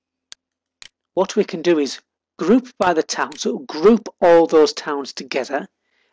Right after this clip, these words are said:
then group by the type of premises. So it'll put all the similar premises together.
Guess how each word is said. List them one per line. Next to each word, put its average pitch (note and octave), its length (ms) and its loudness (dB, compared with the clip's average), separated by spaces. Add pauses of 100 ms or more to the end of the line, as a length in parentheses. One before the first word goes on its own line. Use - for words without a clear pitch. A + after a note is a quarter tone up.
(100)
then F3+ 520 0 (500)
group D#3+ 240 -6
by D#3+ 160 2
the D#3+ 80 2
type - 320 -6
of - 140 -20
premises. G3 560 -8 (320)
So G3+ 80 -2
it'll G3+ 100 0
put - 240 -6
all F3 200 2
the F3 100 -2
similar A3 500 0
premises C#3+ 480 -8
together. B2+ 460 -8